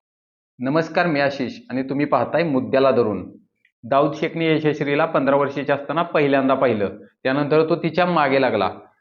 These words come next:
आणि तिला त्रास देत राहिला आणि यामुळे दोन हजार एकोणीस मध्ये त्याच्यावरती पोक्सो अंतर्गत गुन्हा दाखल करण्यात आला होता.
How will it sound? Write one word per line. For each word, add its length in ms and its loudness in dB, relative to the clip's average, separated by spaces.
आणि 180 -4
तिला 240 0
त्रास 320 0
देत 200 2
राहिला 320 0
आणि 240 0
यामुळे 380 2
दोन 280 0
हजार 140 4
एकोणीस 580 0
मध्ये 300 0
त्याच्यावरती 540 2
पोक्सो 420 0
अंतर्गत 480 0
गुन्हा 280 0
दाखल 300 0
करण्यात 320 0
आला 120 2
होता. 300 -2